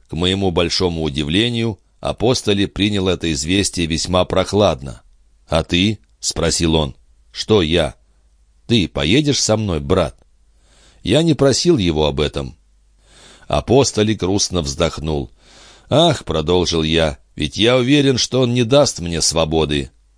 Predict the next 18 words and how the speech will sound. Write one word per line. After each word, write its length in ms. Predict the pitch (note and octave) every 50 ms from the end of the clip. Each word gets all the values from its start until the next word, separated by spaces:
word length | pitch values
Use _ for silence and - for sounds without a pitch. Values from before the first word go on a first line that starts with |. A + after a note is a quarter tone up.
| _ _ _ -
Давай 320 | - C2+ C2+ E2 A2+ C3 B2
сначала 500 | - D3 D3+ C3+ - - D3+ D3 D3+ D3+
узнаем 500 | C#3+ G#2+ G#2+ C3+ D3+ D#3 D3+ C#3+ C#3 C#3
у 60 | C#3
него, 440 | C#3 C#3 C#3 D3+ F#3 E3+ F#2 C2 - _ _ _ _ -
а 100 | - B1
потом 380 | - D2+ C#2 - C3+ D#3 D#3+ B2
посмотрим». 800 | - C#3+ - - - D#2+ D#2+ E2 D#2+ - - D2 D#2 C#2+ C2 - _ _ _ _ _ _ _ _ _ _ _ _ _ _ _ _ - - _ -
В 120 | C2 D2+
ответ 360 | E2 - - F#2+ G2+ F#2+ -
на 120 | F#2 F#2 F#2
мой 180 | F#2 F#2 F2+
вопрос 560 | E2+ E2+ D#2+ - - A2+ C3+ C3+ - - - - - _ _ _ -
Константин 680 | - D#2+ D#2 - - - F2 E2 D#2+ - C3 C#3+ C3
пошел 400 | - - G#2 F#2 - A2+ A#2+ A#2+
советоваться 720 | G2+ - - F2 F2 G#2 A2 G2+ - G2+ G2 - - F#2+
с 80 | - -
Фортунато. 760 | - G2+ F#2+ - - A#2+ A#2 A2+ G2 D#2 C#2+ - - A#1 A#1